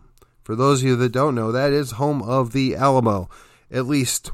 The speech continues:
what's left of it after George P. and his boys kinda did a number on it. But the Alamo is still there. The cenotaph in memora-, in, uh, memorandum to the people that gave their lives is still there.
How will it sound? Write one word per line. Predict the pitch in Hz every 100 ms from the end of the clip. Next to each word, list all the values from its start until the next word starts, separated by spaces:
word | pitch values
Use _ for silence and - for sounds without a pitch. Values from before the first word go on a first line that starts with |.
| -
what's | 131 -
left | 131 131 131
of | 107
it | 113
after | 110 113 - 104
George | 113 113 -
P. | - 135 113 110 98 117
and | 120 107
his | 101
boys | 92 101 104 98 - - _ _
kinda | 113 107
did | 92 110
a |
number | 101 143 117
on | 117 127
it. | 165 - - - _
But | 143 208 - -
the | 156 180
Alamo | 180 185 170 160
is | 160
still | - - 180
there. | 165 139
The | 131
cenotaph | 131 185 185 - 165 160 - - - _ - _
in | 139 131
memora-, | 143 151 143 151 156 139
in, | 131 117 113
uh, | 113 104
memorandum | 135 160 147 135 160 160 120 120
to | 131
the | 120
people | 147 123 123
that | 117
gave | 127 120
their | 117 120
lives | 139 135 107 113
is | 139
still | 120 - - 147 156
there. | 151 143 113 98